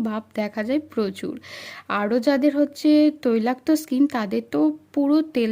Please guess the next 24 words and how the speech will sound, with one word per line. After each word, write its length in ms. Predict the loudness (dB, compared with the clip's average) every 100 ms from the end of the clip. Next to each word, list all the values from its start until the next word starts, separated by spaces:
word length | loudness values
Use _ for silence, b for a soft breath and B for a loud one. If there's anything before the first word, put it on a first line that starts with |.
| -2
তেল 160 | -2 0 -2
ভাব 140 | -2 -2 0
হয়ে 140 | 0 -2
থাকে 180 | -6 -8
স্কিনটা 320 | -4 -4 -4 -6 -8
সব 140 | -10 -6
সময়ের 300 | -2 0 -2 -2
জন্য। 220 | -4 -2 -2 -4 B B B B -2 0
এর 80 | 0 4
জন্য 180 | 8 8 8
অনেকের 360 | 4 2 2 2
হয় 180 | 2 2 0
স্ক-, 180 | -8 -20 B B -8 2
ত্বকটা 320 | 2 2 0 2
হচ্ছে 200 | 2 0 2
ভীষণ 340 | 0 2 6 6 4
চুলকায়। 460 | -2 -2 -2 -2 -4 B B 0
তো 40 | 2
এর 80 | 2 2
পাশাপাশি 440 | 0 0 -2 0 4
কিন্তু 180 | 4 4 0 0
ব্রণ 260 | -2 2 4 2 2
ও 20 | 2 2 0
র্যাশের 320 | -4 -2 -2